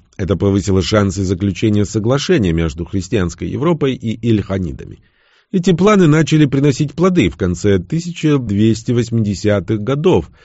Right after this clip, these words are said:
когда посольство, возглавляемое Рабаном Саумой, священнослужителем уйгуров в Западном Китае, было отправлено лидером ильханидов в Западную Европу, чтобы закончить оформление соглашения о военном альянсе.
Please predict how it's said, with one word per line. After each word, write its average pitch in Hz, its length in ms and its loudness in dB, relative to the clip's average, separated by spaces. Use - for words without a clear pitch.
когда 98 360 2
посольство, 107 720 0
возглавляемое 92 960 0
Рабаном 104 880 0
Саумой, 123 760 2
священнослужителем 139 1080 4
уйгуров 147 560 4
в 90 80 -4
Западном 92 560 0
Китае, 123 480 0
было 175 340 2
отправлено 113 580 2
лидером 87 560 0
ильханидов 127 580 0
в 98 60 -4
Западную 87 540 0
Европу, 151 360 0
чтобы 160 320 0
закончить 120 600 2
оформление 98 580 0
соглашения 143 640 0
о 143 60 2
военном 113 520 2
альянсе. 69 680 -12